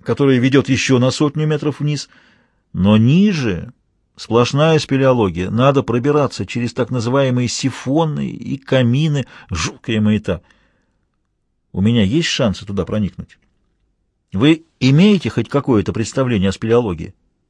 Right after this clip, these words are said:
Ни малейшего. Тогда забудьте.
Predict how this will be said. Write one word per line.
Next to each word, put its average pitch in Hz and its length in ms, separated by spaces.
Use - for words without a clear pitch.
Ни 92 160
малейшего. 101 520
Тогда 123 340
забудьте. 131 600